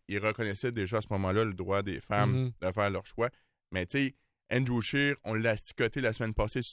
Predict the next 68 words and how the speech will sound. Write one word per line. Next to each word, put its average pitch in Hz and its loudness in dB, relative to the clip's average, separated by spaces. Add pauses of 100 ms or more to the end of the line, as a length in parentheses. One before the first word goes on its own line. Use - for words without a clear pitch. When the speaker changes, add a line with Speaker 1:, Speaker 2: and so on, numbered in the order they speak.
Speaker 1:
sa 104 0
position 110 -4
personnelle. 95 -2 (200)
Puis, 90 -6 (440)
tu 113 0
sais, 120 -4
on 110 0
sait 143 -2
que 98 0
l'émission 95 -4
est 110 -6
enregistrée 95 -4
le 95 2
jeudi 101 -2
soir. 107 0 (360)
Et 95 -4
puis, 104 -12 (120)
vendredi, 107 0
Justin 101 -6
Trudeau 98 -8
a 101 -2
dû 92 -8
s'expliquer - -10
là-dessus. 92 -6
Alors 98 -2
oui, 110 -4
il - -4
y - 0
avait 95 -4
un 92 -4
petit - -10
bandeau 95 -2
là, 110 -4
qui 98 -10
a 92 -4
été 92 -8
diffusé 92 -12
à 98 -4
l'écran. 95 -4 (440)
Mais 82 -10
ceci 90 -6
étant 98 -4
dit, 113 -8
là-dessus, 101 -6
là, 107 -2
tu - -16 (160)
peux 95 -16
dire, 98 -12
ah, 143 -8
ah, 110 -10
c'est - -20
qu'il 117 -12
nous 107 -8
a 104 -4
dit 98 -10
la 104 0
vérité. 95 -8
Non. - -20
Speaker 2:
Si - -2
c'est - -4
pas 160 6
un 143 2
mensonge, 139 0
c'est 135 0
une 123 0
demi-vérité 120 0
au 143 4
minimum. 127 2